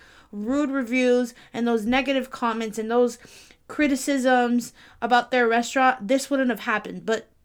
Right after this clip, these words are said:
because of people like them, they had to close down. And it's just so unfair. It's so unfair, because they're just trying to make it.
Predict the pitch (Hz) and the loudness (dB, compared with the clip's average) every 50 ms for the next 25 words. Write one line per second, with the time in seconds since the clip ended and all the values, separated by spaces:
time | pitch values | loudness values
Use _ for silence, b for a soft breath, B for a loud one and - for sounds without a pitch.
0 | _ - 247 214 - - 302 302 302 330 339 - - 302 - 302 285 285 269 254 | _ -8 -8 -6 -2 0 2 2 2 0 -4 -4 -6 -6 -4 -2 -2 0 -2 -2
1 | 254 - 254 240 247 262 285 349 349 - _ _ _ _ _ _ _ _ _ _ | -2 -2 0 2 2 2 0 -2 -6 -12 _ _ _ _ _ _ _ _ _ _
2 | _ _ _ _ _ _ _ _ _ _ _ - 208 240 240 233 - - 294 302 | _ _ _ _ _ _ _ _ _ _ _ -6 -2 -2 -2 -2 2 2 2 2
3 | 294 269 - - 220 208 196 170 160 170 - - - 170 160 _ _ _ _ _ | 2 0 -6 -6 -6 -8 -8 -8 -10 -14 -14 -16 -18 -20 -20 _ _ _ _ _
4 | _ _ _ _ _ _ b b b b b b b b _ _ _ _ _ - | _ _ _ _ _ _ b b b b b b b b _ _ _ _ _ -16
5 | - - 240 254 254 254 254 - 294 285 254 - - - - 254 254 254 254 254 | -8 -4 -2 -2 -2 -2 -4 -4 -6 -4 -4 -6 -6 -2 -2 0 0 2 2 0
6 | 254 - 247 247 240 - - 240 247 240 202 - - - - 226 214 - - - | 2 2 0 0 0 -2 -2 -2 0 0 -2 -4 -6 -4 -4 -4 -4 -4 -10 -8
7 | - 262 262 262 262 247 233 226 - 240 233 233 208 185 175 B B B B B | -2 0 0 0 0 -2 -4 -4 -6 -6 -4 -4 -4 -6 -8 B B B B B
8 | B 262 247 277 269 240 285 294 285 349 330 - - - 294 285 285 262 254 233 | B -2 0 2 2 2 2 0 0 -2 -4 -4 0 2 2 4 4 2 2 0
9 | 226 233 233 - - 190 - | 0 -2 -4 -6 -12 -14 -14